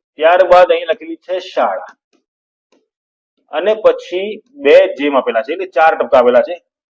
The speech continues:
ત્યારબાદ અહીં લખ્યું છે ડોક્ટર અને પછી અહીં ખાલી જગ્યા આપશે તમને. આ ખાલી જગ્યામાં તમારે જવાબ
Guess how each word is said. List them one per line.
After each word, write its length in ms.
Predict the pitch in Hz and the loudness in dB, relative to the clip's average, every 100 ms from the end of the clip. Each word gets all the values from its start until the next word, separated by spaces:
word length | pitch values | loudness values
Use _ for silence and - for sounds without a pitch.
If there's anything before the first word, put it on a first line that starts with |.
| _ | _
ત્યારબાદ 520 | 160 185 185 170 180 - | 2 2 4 4 4 2
અહીં 180 | 170 175 | -10 -10
લખ્યું 240 | - 180 | -10 -10
છે 120 | - | -12
ડોક્ટર 600 | 214 - - - _ 190 196 - - _ _ _ _ _ _ _ _ _ _ _ _ _ _ _ _ | -2 -2 -2 -8 _ -2 -2 -8 -20 _ _ _ _ _ _ _ _ _ _ _ _ _ _ _ _
અને 160 | 131 | -8
પછી 340 | 156 127 - 170 | -6 -6 -8 -8
અહીં 200 | 151 151 | -6 -4
ખાલી 220 | 123 127 | -4 -4
જગ્યા 300 | 127 120 156 | -6 0 2
આપશે 220 | 156 - | 2 -2
તમને. 300 | 120 98 92 _ _ _ _ _ _ | -10 -10 -16 _ _ _ _ _ _
આ 60 | |
ખાલી 240 | - 135 190 | -6 -2 0
જગ્યામાં 380 | 160 139 151 | 0 -2 -2
તમારે 280 | 165 127 139 | -2 -4 -4
જવાબ 280 | 127 113 139 | -2 0 0